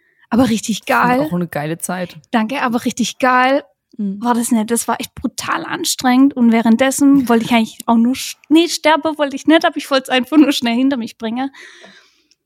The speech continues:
Speaker 1: Und beim Ultralauf ist es halt, ach, man fängt mal an und ach, ich müsste noch aufs Klo, ach, dann gehe ich jetzt erst noch aufs Klo, der Tag wird ihr lang. Ach, ich trinke noch was entspannt, ich bleib mal da stehen, ich mach mal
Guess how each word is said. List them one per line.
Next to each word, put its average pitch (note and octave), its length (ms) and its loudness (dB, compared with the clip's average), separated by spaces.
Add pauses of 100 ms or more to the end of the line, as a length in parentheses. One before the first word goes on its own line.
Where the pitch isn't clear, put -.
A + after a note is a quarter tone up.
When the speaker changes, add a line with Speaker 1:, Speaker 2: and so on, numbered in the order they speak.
(180)
Speaker 1:
Und B3+ 140 6
beim A#3 240 2
Ultralauf A3 840 0
ist A3+ 220 -2
es A3+ 200 -4
halt, A#3 300 -4 (1000)
ach, - 140 -6
man C#4 160 2
fängt C4+ 320 -6
mal C4 160 -2
an B3+ 260 -2
und C4 140 -2
ach, F4 140 -10
ich F#4 140 -8
müsste D4+ 260 -4
noch C#4 80 -8
aufs - 140 -14
Klo, G4 140 -6 (220)
ach, - 80 -18
dann C#4+ 160 4
gehe B3+ 80 0
ich A3+ 80 -4
jetzt - 180 -6
erst - 180 -10
noch - 120 -20
aufs - 180 -14
Klo, F#4 240 2
der C#4+ 140 -6
Tag A#3 280 -8
wird A3+ 160 -4
ihr A3+ 120 -6
lang. - 340 -8 (380)
Ach, E4 160 -6
ich A#3 160 -14
trinke E4+ 340 -4
noch D4+ 140 -2
was D#4 180 -6
entspannt, C4+ 720 0
ich - 200 -18
bleib G3+ 200 -16
mal G#3+ 140 -12
da D4 240 -2
stehen, C4+ 340 -4
ich A3+ 140 -8
mach G3 180 -12
mal G3+ 140 -10